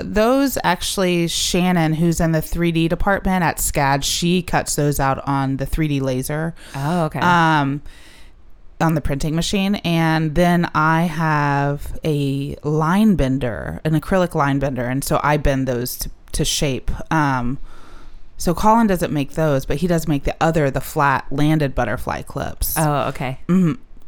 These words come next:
Speaker 1: Not landed, the flat ones. Um, but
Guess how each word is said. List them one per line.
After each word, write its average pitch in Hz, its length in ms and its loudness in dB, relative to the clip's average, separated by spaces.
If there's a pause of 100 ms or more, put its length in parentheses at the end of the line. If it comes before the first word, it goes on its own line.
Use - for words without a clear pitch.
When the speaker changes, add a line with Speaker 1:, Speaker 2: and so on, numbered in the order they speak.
(240)
Speaker 1:
Not 165 240 2
landed, 123 460 -2
the 160 120 2
flat - 360 -2
ones. - 480 -4
Um, 147 480 2 (720)
but 175 340 2